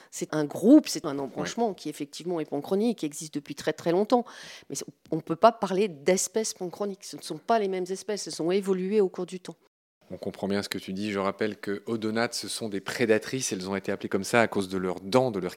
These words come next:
Speaker 2: chélicères, euh, qui leur servent à attraper leurs proies, hein. Ce sont des chasseresses, ces très grandes libellules. On a vu qu'elles pouvaient, euh,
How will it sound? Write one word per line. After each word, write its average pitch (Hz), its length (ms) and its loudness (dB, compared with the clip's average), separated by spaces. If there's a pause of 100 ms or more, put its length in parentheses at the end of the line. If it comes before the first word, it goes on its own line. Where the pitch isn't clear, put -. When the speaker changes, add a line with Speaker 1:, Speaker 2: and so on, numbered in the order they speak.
Speaker 2:
chélicères, 131 640 4 (540)
euh, 95 40 -6
qui - 140 -8
leur 101 160 0
servent 113 440 6 (380)
à 95 140 -2
attraper 104 320 2
leurs 98 160 8
proies, 160 340 10
hein. 143 60 6
Ce 101 140 -2
sont 101 220 -2
des 90 120 -2
chasseresses, - 600 2 (100)
ces 92 240 -2
très 101 220 0
grandes 104 180 4
libellules. 107 300 6
On 101 100 6
a 95 100 8
vu 113 180 2
qu'elles 101 140 4
pouvaient, 104 340 4
euh, 87 240 2